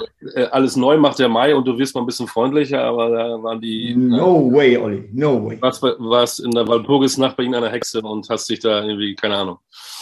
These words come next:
Speaker 1: Ich bin mit dem Fuchsschwanz ums Wa-, Lagerfeuer getanzt und hab dich, äh, verwünschen lassen.
Speaker 2: Alles neu macht der Mai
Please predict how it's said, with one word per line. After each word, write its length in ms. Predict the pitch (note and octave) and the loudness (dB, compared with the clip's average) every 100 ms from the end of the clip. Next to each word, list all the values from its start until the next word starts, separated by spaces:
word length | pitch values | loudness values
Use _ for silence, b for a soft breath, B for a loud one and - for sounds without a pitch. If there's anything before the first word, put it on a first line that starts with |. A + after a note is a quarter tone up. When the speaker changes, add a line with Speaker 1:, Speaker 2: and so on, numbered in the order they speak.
| - | -12
Speaker 1:
Ich 140 | B2 | -8
bin 120 | E3 | -6
mit 100 | E3 | -4
dem 80 | E3 | -4
Fuchsschwanz 380 | F3+ F3+ F#3 D#3+ | -2 -4 -2 -4
ums 180 | D#3 A2 | -4 -2
Wa-, 280 | C#3+ D3+ C3+ | 0 0 0
Lagerfeuer 600 | D3 D#3 D#3 D3+ D#3 C#3+ | 0 0 -2 0 0 0
getanzt 460 | C#3+ C3+ C#3+ D#3+ | -4 -6 -8 -6
und 80 | C3+ | -6
hab 200 | B2+ C3+ | -4 -4
dich, 280 | C3+ - - | -8 -10 -4
äh, 300 | C#3+ C#3 B2+ b b _ | 0 0 -2 b b _
verwünschen 560 | C#3+ C3+ G#3+ - D3 - | -2 2 2 2 -6 -8
lassen. 400 | A#2+ - G#2 _ _ _ _ _ _ _ - | -10 -16 -20 _ _ _ _ _ _ _ 0
Speaker 2:
Alles 280 | E3+ F#3+ | 2 4
neu 240 | E3+ E3+ G3+ | 4 4 6
macht 200 | F#3 D#3+ | 2 2
der 100 | D#3 | 4
Mai 400 | D3 D#3 G#3 | 6 4 2